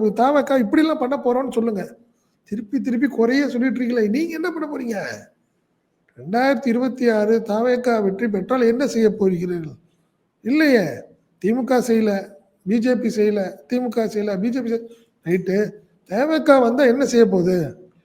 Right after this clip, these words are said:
விஜய் முதல்வர் ஆனால் என்ன செய்ய போறாரு? திருச்சிக்கு என்ன பண்ண போறாரு? நீ திருச்சியில வந்து பேசியிருக்கீங்க,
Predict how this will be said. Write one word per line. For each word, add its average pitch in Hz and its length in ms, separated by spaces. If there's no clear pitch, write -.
விஜய் 220 240
முதல்வர் 269 340
ஆனால் 247 200
என்ன 240 220
செய்ய 226 180
போறாரு? 175 440
திருச்சிக்கு 285 220
என்ன 214 180
பண்ண 185 180
போறாரு? 165 160
நீ 190 100
திருச்சியில 294 440
வந்து 269 100
பேசியிருக்கீங்க, 190 540